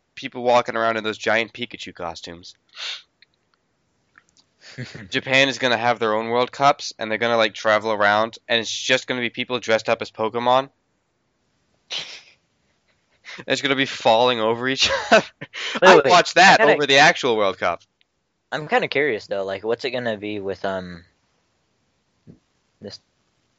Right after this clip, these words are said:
Speaker 2: stuff for Pokemon? Is it gonna be, like, like, can you capture, like, anything and just,
Speaker 1: You can
Speaker 2: you know, is it gonna be
Speaker 1: capture
Speaker 2: like a
Speaker 1: battle.
Speaker 2: literal, is it gonna be basically like a Pokemon game on your phone?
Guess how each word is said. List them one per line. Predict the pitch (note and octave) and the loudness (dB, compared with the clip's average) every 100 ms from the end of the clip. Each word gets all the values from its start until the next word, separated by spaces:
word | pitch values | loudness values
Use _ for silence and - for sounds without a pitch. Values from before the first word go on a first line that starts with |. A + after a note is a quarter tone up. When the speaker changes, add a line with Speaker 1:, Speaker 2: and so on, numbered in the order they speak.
| _ | _
Speaker 2:
stuff | - G#2+ G#2 | -2 -2 -4
for | _ - G2+ F#2 F#2 | _ -4 0 0 -4
Pokemon? | - G#2+ G2+ F2+ | -8 -6 -6 -10
Is | F#2+ | -8
it | |
gonna | G2+ G2+ | -8 -6
be, | G#2 | -4
like, | G2+ F#2 - _ _ _ _ _ _ | -2 -2 -6 _ _ _ _ _ _
like, | G2+ G2 | -8 -8
can | |
you | A2 | -8
capture, | - F#2 - G2 | -2 -2 -2 -4
like, | F#2 F2+ _ | -4 -6 _
anything | F#2+ G#2 - A2 A2+ A#2+ | -8 -8 -8 -10 -10 -12
and | - G#2 | -10 -8
just, | - F#2+ - - _ _ _ _ _ _ - | -6 -6 -8 -20 _ _ _ _ _ _ -10
Speaker 1:
You | C3 | -6
can | C#3+ | -4
Speaker 2:
you | B2 | -4
know, | |
is | F2+ C#3 C#3 | 2 4 4
it | |
gonna | C3+ C#3+ | 4 4
be | |
Speaker 1:
capture | D3+ | 4
Speaker 2:
like | D3+ | 4
a | C3 | 2
Speaker 1:
battle. | A#2+ A#2 | 2 4
Speaker 2:
literal, | D3 D3+ - - | 6 4 0 -2
is | F3 | 2
it | |
gonna | G3+ G#3 | 0 0
be | G3 | -4
basically | C3+ E3+ - | 2 2 2
like | E3+ D3 | -2 -2
a | B2 | -4
Pokemon | - C3+ D#3 C#3+ C#3+ | -6 -8 -6 -6 -6
game | C3 C3 C#3 | -6 -6 -6
on | G#3 | -8
your | G#2+ | -8
phone? | G2+ A2 A2+ D3 | -8 -8 -8 -16